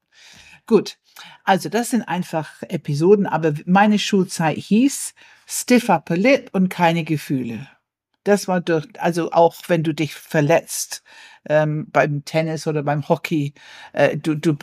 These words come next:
du, du nimmst nicht die Zeit, dass, wenn das Team gerade im Gewinn ist, dann machst du es nicht aufmerksam, dass du gerade fürchterliche Schmerzen hast. Du bleibst stehen und wartest, bis den Goal da ist und, und,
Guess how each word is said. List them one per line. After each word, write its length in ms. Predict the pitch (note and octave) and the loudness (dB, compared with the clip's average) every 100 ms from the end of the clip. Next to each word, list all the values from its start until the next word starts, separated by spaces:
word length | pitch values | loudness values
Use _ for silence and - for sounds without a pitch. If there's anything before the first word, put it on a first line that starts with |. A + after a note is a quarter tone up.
| - | -8
du, 240 | D3+ E3+ | -4 -4
du 140 | D3+ E3 | 0 0
nimmst 320 | F3 E3 - | 2 0 -2
nicht 200 | D#3 - | -4 -6
die 80 | D3 | -8
Zeit, 420 | - D#3 D3+ - | 0 2 2 0
dass, 220 | D3 - - | -6 -6 -6
wenn 120 | E3+ | -4
das 180 | D#3 - | -4 -4
Team 260 | - E3+ | -4 -2
gerade 200 | E3 D#3 | 2 2
im 100 | D#3 | 2
Gewinn 340 | D3 C#3 D#3+ F3 | -2 0 2 2
ist, 360 | - D#3 - | 0 -4 0
dann 220 | D3 D3+ D3 - - - | 0 0 -6 -18 -20 -4
machst 260 | D#3+ D#3 - | -2 -2 -4
du 40 | |
es 140 | C#3+ | -4
nicht 500 | F3 F3+ - - - - | -2 -4 -6 -20 -20 -4
aufmerksam, 640 | D3 D#3+ D#3+ D3+ G#3+ C#3+ | 0 0 0 -4 -2 -4
dass 180 | C#3+ C#3 | -4 -6
du 140 | - D3+ | -6 -2
gerade 280 | D3+ D3 C#3 | 0 0 -4
fürchterliche 800 | - - - G3+ D3+ C#3+ C3 B2 | -14 -10 -2 0 0 -6 -8 -10
Schmerzen 520 | E3+ E3 - - B2 | -4 -4 -4 -8 -6
hast. 200 | F3 - - _ | -8 -10 -20 _
Du 120 | E3 | -10
bleibst 340 | D3+ D3 D3 - | -2 -2 -2 -6
stehen 440 | - F3+ F3 E3+ | 0 2 0 -2
und 200 | E3+ D3+ | -6 -2
wartest, 440 | D#3+ E3 E3+ D3 | 0 0 -4 -10
bis 180 | - D3+ | -8 -8
den 220 | E3 D#3+ | -6 -6
Goal 360 | D#3 F3+ F#3+ F3+ | 2 4 4 2
da 220 | E3+ E3 | 4 2
ist 220 | D3+ D#3+ | 2 -4
und, 260 | - E3 E3 | -6 -8 -4
und, 200 | E3+ | -6